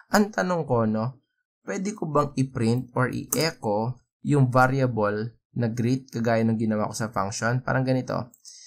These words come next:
This is the question here. This is the variable scope, okay? Inside our function test, nag-declare tayo ng variable na greet at nilagyan natin yun ng value na hello world at sa loob ng test, pwede natin siyang i-print, which is tama.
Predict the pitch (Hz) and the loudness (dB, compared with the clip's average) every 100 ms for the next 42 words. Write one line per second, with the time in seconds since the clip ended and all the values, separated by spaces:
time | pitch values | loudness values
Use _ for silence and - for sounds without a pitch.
0 | - _ _ - 160 170 151 139 127 131 | -20 _ _ -2 0 0 -2 0 0 0
1 | - 120 110 113 104 110 _ - 131 143 | -2 -4 -2 -4 -4 -6 _ -2 0 2
2 | 135 131 123 120 113 139 151 135 117 110 | 2 0 -2 -2 2 4 4 4 4 2
3 | - 107 - - 123 131 135 _ - - | -2 -6 -8 -6 -2 -2 -4 _ -20 -20
4 | - _ - 160 147 185 214 190 185 - | -20 _ -4 0 4 4 4 4 0 4
5 | 139 139 139 - 107 110 120 - _ _ | 6 6 4 2 0 0 -2 -6 _ _
6 | - 101 123 - - _ 131 120 123 117 | -2 2 2 2 -4 _ -4 -2 -2 -2
7 | 143 175 156 147 143 127 120 120 117 110 | -2 0 0 2 4 4 4 2 2 0
8 | 107 113 127 - - _ _ _ _ _ | -2 -2 -2 -2 -8 _ _ _ _ _
9 | 131 135 127 120 127 139 156 160 147 127 | 0 2 4 2 2 2 2 0 0 2
10 | 110 117 123 120 117 113 131 151 113 104 | 4 4 4 2 0 2 2 2 2 0
11 | 107 113 - 131 135 123 143 170 160 151 | 0 -4 -2 0 2 2 0 0 -2 -4
12 | 143 143 139 - 131 123 113 104 107 107 | -2 0 0 0 0 2 0 0 -4 -6
13 | - 110 143 123 - _ _ _ 117 117 | -6 -4 0 0 -2 _ _ _ -6 -2
14 | 107 101 113 139 - - | -2 2 2 4 2 -2